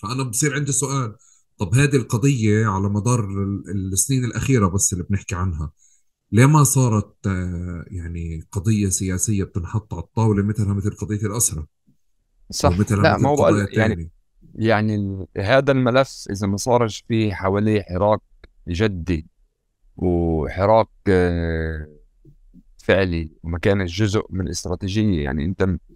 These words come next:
Speaker 2: إنك، يعني ال-، اللي عندهم أوراق الضغط،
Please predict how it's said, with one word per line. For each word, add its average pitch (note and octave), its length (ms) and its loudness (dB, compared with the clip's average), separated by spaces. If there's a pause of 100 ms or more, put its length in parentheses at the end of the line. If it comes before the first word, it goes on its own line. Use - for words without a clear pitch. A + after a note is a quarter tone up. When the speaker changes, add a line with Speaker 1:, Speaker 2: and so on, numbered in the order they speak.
(1080)
Speaker 2:
إنك، A2+ 160 -2
يعني G2 400 2
ال-، F2+ 720 -2 (420)
اللي G#2 220 2
عندهم A#2+ 460 2
أوراق A2 320 0
الضغط، - 380 -6